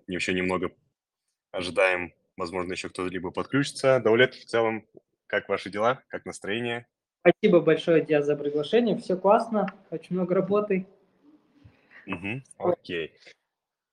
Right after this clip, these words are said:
Speaker 2: Как ваши дела?
Speaker 1: Отлично, всё замечательно, всё супер.
Speaker 2: Вы в
Speaker 1: Сегодня у
Speaker 2: Алматы?
Speaker 1: нас Да, мы находимся, я нахожусь лично в Алматы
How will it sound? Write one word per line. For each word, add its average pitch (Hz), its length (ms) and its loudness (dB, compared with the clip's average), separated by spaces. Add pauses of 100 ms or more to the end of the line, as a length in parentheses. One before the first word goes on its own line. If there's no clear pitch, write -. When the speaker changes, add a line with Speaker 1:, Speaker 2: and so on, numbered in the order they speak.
(140)
Speaker 2:
Как 196 220 2
ваши 214 260 4
дела? 143 360 -8 (1120)
Speaker 1:
Отлично, 156 640 0
всё - 180 -8
замечательно, 120 640 -4
всё 95 180 -12
супер. 117 480 -8 (680)
Speaker 2:
Вы 208 200 2
в - 0 -
Speaker 1:
Сегодня 226 100 8
у 226 140 6
Speaker 2:
Алматы? 233 240 2
Speaker 1:
нас - 240 -16 (680)
Да, 147 400 2
мы 107 180 -10
находимся, 95 680 -12
я 117 140 2
нахожусь 104 480 -4
лично 90 300 -10
в 85 80 -6
Алматы 85 420 -6